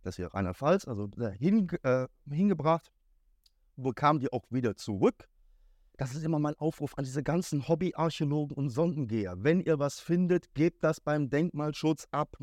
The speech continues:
In der Regel bekommt man das zurück. Wenn man einfach eine Münze findet und sagt, „Boah, ich hab eine alte Münze gefunden“ oder, äh, irgendwas, dann hat das, äh, nur dann einen Wert, wenn man die Provenienz kennt, also die Herkunftsgeschichte.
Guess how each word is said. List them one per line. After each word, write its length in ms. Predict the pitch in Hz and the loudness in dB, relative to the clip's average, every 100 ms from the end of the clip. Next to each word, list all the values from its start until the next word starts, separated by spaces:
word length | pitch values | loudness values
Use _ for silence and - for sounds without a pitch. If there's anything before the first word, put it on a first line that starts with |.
| 131 | -2
In 160 | 156 | 0
der 160 | 135 123 | 2 2
Regel 300 | 156 170 165 | 0 2 0
bekommt 440 | 131 - 156 180 | 0 -2 -2 -2
man 200 | 156 156 | -2 -2
das 240 | 123 143 - | -2 -4 -4
zurück. 460 | 156 127 160 - _ _ _ _ _ _ - | -2 2 0 -2 _ _ _ _ _ _ 0
Wenn 140 | 135 | 0
man 200 | 165 151 | 2 0
einfach 260 | 147 160 156 | 0 0 2
eine 120 | 147 | 0
Münze 400 | 143 185 202 180 | 2 2 2 -2
findet 440 | - 175 185 180 | 0 2 4 2
und 100 | 151 | 0
sagt, 140 | 123 101 | -2 0
„Boah, 280 | 131 131 135 | 0 2 0
ich 100 | 143 | -2
hab 60 | |
eine 100 | 143 | -6
alte 240 | 147 147 175 | -4 -4 0
Münze 280 | 247 254 | 0 0
gefunden“ 380 | 175 - 196 185 | -6 -2 0 0
oder, 300 | 170 135 131 110 - | 0 2 2 0 -10
äh, 180 | 147 135 | -10 -4
irgendwas, 460 | 170 190 156 165 - _ _ _ _ _ _ - | 0 0 2 0 -2 _ _ _ _ _ _ 0
dann 200 | 143 139 | 0 4
hat 140 | 190 - | 2 4
das, 320 | 175 165 - - | 0 0 -6 2
äh, 280 | 160 147 151 - | 2 2 -2 -6
nur 260 | 147 185 202 | -2 0 2
dann 300 | 156 165 202 | 4 4 4
einen 320 | 151 135 113 | 2 -2 2
Wert, 300 | 160 185 - | 4 2 0
wenn 180 | 143 160 | 0 0
man 120 | 156 | 0
die 80 | 151 | -4
Provenienz 720 | - 156 156 156 160 185 - | -4 -2 0 2 2 0 -4
kennt, 180 | 107 104 | -4 -4
also 160 | 110 | -4
die 160 | 123 131 | -2 2
Herkunftsgeschichte. 1200 | 151 170 143 131 - - 113 - 104 - 71 | 4 2 2 0 -2 -6 -6 -4 -6 -6 -12